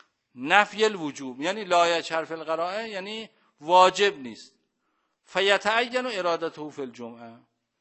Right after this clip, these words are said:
یعنی در جمعه اون وقت چیه؟ واجبه. یعنی در جمعه واجب است، ولی کن در نم-، نماز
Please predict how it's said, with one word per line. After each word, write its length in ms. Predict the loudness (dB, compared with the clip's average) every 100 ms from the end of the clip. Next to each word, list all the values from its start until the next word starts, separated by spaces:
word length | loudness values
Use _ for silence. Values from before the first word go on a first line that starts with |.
| _
یعنی 220 | -2 0 4
در 140 | 2
جمعه 240 | 2 -6
اون 140 | -6 -6
وقت 140 | -8
چیه؟ 340 | -10 -10 -10 -14 _
واجبه. 480 | -10 -10 -10 -18 -18 _ _ _
یعنی 220 | -8 -6 0
در 200 | 2 0
جمعه 440 | -2 -10 -8 -6
واجب 420 | -2 -2 0 2
است، 360 | 2 0 -2 -16 _ _ _ _ -4
ولی 180 | -4
کن 200 | -2 -4
در 320 | 0 0 0 -8 -18 _ _ _ _ _ _ -10
نم-، 280 | -4 -4 -6
نماز 360 | -8 -6 -4